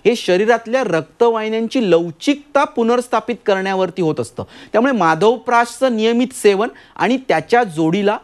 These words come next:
माधवबागची कॉपीराइट संशोधनावर आधारित जी पंचकर्म उपचार पद्धती आहे, जी संपूर्ण हृदय शुद्धीकरण उपचार पद्धती आहे, याची जर आपण जोड दिली तर लवकरात लवकर आपण या आजारातून बाहेर पडणार असतो आणि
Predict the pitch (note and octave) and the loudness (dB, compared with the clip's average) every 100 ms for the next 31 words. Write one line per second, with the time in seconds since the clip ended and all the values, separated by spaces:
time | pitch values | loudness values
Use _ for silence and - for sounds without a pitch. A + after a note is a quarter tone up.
0 | - _ C3+ D#3 D3 D#3+ A3 A3 G#3+ - | -14 _ -2 0 2 2 2 0 -4 -6
1 | C4 B3+ D3+ C#3 - B3+ B3 A#3+ C4 B3 | -6 -4 -4 -2 -2 0 2 2 0 -6
2 | - - F#3 F3+ G#3+ G#3 G#3 G#3+ G#3+ A#3+ | -12 -6 -4 0 0 0 -2 -2 -2 -4
3 | - D#3+ F#3+ G#3+ G3 C#4 C#4 G#3 G3+ C#4+ | -2 -2 -2 -2 -2 -4 -2 -2 -2 -2
4 | D4+ D4 C#4+ A3+ A#3 G#3+ G3 F3 D#3+ E3 | -2 0 -2 0 0 0 -4 -4 -2 -2
5 | A#2 G2 - - - A#3+ - G3 F3+ A#3+ | -4 -6 -16 -8 -2 0 0 -2 0 0
6 | A#3+ B3 G3+ F3 A3+ G#3+ G3+ D#3+ A3 B3 | 2 0 0 2 0 0 -8 -4 0 2
7 | B3+ C4 A3 - G3+ F#3 D#3+ E3 E3 D3+ | 2 0 -4 -2 -2 -4 -6 -4 -2 0
8 | C#3 A#3 - - B2 - - D4+ C#4+ D4+ | 0 -4 -6 -4 -2 -2 -2 0 0 0
9 | A3+ A3 A#3 G#3 D#3+ G3 F#3+ E3 D3 A#3 | -2 -2 -2 -2 0 2 0 -2 -2 -4
10 | - - A3 F#3+ F3+ F3+ A3+ B3+ C#4 A#3+ | -8 -4 0 2 2 0 -2 -2 -2 -2
11 | G3 F#3+ A#3 B3+ F#3 F#3+ G#3+ G#3+ - D#3+ | -2 0 -2 -2 -2 -4 -4 -4 -2 -2
12 | E3+ F#3+ F#3+ G#3+ G#3 C#3+ C3 D#3 A3+ A3 | 0 -2 -2 -4 -4 -2 0 2 2 0
13 | F3 D#3+ C#3+ B2 - G#3+ C4+ - - F3 | -6 -4 -4 -6 -2 -2 -2 -12 -6 -2
14 | G3 B3+ | 0 0